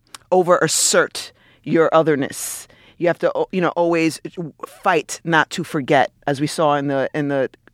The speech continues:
amazing, I loved, loved, loved the season finale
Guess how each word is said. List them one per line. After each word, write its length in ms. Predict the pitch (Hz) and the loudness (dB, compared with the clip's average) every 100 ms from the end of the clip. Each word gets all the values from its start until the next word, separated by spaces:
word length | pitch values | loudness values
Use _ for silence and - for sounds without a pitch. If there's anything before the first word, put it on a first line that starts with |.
| - | -6
amazing, 560 | 156 151 165 165 147 139 | -2 0 2 2 0 0
I 120 | 151 | 0
loved, 600 | 147 147 147 151 139 123 | 2 0 2 2 0 -2
loved, 320 | 135 135 127 | 0 0 0
loved 160 | 135 127 | -4 0
the 180 | 131 120 | 0 0
season 340 | - 151 139 | 0 0 0
finale 560 | - 135 139 143 196 | -2 0 2 2 0